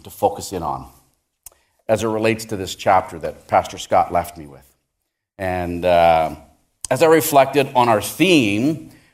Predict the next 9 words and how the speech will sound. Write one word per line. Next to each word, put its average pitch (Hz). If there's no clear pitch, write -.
which -
is 110
passing 120
the 101
baton, 117
um, 90
uh, 87
we 113
know 123